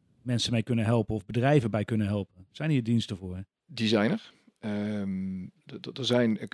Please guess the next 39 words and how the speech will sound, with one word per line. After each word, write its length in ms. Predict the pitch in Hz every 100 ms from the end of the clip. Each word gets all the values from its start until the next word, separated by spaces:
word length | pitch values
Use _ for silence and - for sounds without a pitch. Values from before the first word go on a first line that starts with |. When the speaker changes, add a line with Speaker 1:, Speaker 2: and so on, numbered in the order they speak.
| -
Speaker 2:
commercie-, 340 | 139 127 -
echt 200 | - 147
grote 240 | - 131 127
commerciële 360 | 127 110 127
bedrijven 300 | 139 131 135
die 80 | 131
dat, 160 | 131 -
die 100 | 120
dat 100 | 120
doen, 180 | 117 151
business 260 | 123 117 113
to 80 | 110
business. 460 | 127 185 - - -
Eh, 960 | 104 101 101 101 98 98 98 95 101
eh, 140 | 98 -
maar 360 | 98 98 101
je 80 | 101
kunt 200 | - 101
ook 100 | 117
je 80 | 104
lokale 300 | 98 95 98
student 300 | - 107 120
bellen 220 | 107 101
die 120 | 95 101
een 60 |
beetje 200 | 101 98
handig 240 | 104 95 98
is 120 | 95
met, 200 | 92 -
eh, 80 | 92
met 180 | 92
dit 120 | 98 -
soort 120 | 98
dingen. 240 | 95 113
Die 120 | 120
kan 140 | - 101
je 60 |
daar 100 | 98
ook 120 | 92